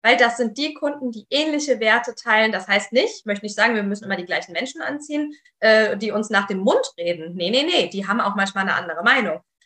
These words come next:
Aber wenn wir eine gleiche Wertehierarchie, ein wei-, gleiches Wertesystem haben, dann ist die Zusammenarbeit einfach so viel leichter und wir gehen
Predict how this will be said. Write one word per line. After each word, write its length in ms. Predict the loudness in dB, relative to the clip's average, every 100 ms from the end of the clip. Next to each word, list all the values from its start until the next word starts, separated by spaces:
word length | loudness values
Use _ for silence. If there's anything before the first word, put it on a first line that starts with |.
| -2
Aber 220 | 2 4
wenn 180 | 4 4
wir 140 | 2
eine 140 | 2
gleiche 600 | 2 2 2 4 4 4 2
Wertehierarchie, 1000 | 4 4 2 -4 -2 0 2 0 -2 -2
ein 100 | 0
wei-, 240 | 2 2 0 0
gleiches 340 | 0 0 -2
Wertesystem 920 | 0 0 -2 -8 -12 -6 -2 0 0
haben, 480 | 0 2 0 -2 -12 _ -20 -8
dann 160 | 0 0
ist 160 | 0 -2
die 140 | -4
Zusammenarbeit 720 | -2 0 4 4 4 2 0
einfach 240 | -2 -6 -10
so 400 | -10 -4 -4 -4 -6
viel 220 | -4 0
leichter 720 | 4 4 2 -2 2 2 0 -8 _
und 140 | -2 2
wir 120 | 2
gehen 340 | 6 4 4